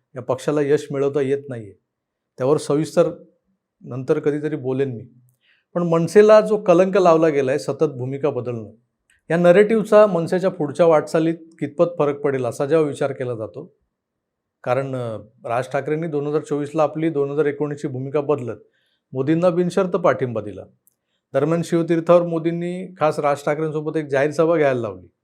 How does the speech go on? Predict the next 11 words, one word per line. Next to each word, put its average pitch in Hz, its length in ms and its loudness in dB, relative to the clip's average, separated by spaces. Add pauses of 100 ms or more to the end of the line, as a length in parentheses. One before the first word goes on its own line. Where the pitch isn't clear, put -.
(540)
त्या 190 220 6
मोदींच्या 170 540 0
शपथविधीला 143 720 -4
त्यांना 131 300 -8
बिनशर्त 139 460 -4
पाठिंबा 147 540 -4
देणाऱ्या 135 340 -6
राज 127 180 -6
ठाकरेंना 139 440 -8
बोलावलंच 156 540 -2
नाही. 117 140 -16